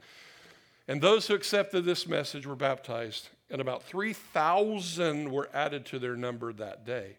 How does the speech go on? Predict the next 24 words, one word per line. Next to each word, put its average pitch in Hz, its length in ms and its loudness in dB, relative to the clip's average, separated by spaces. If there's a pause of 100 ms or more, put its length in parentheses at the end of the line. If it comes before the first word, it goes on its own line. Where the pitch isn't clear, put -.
(500)
Now, 123 240 -6
that's 247 540 -4
a 139 120 6
good 170 600 0 (180)
day, 123 380 0
wouldn't 147 240 -8
you 143 80 -8
say? 165 340 -6 (600)
Our 208 200 8
twelve, 170 760 4 (480)
I 196 340 8
would, 170 340 4
I 240 160 8
would 196 200 4
be 160 160 4
okay 147 320 4
with 135 180 0
three 135 240 -4
thousand 127 440 0
coming 127 260 -4
to 120 100 -6
Jesus. 156 400 -6
Anybody 156 380 -2
else? 220 240 -4